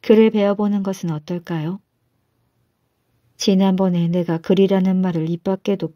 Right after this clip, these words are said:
내지 말라고 하지 않았소. 까마귀 고기를 먹은 게요."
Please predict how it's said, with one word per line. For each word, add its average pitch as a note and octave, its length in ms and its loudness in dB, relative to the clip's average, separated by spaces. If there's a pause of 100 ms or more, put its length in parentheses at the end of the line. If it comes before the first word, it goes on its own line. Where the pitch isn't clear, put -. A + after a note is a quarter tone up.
내지 F3 320 -2
말라고 E3+ 460 0
하지 G#3 240 0
않았소. E3 480 -6 (500)
까마귀 G3+ 460 4
고기를 G3 360 2
먹은 E3 300 -2
게요." E3 340 -4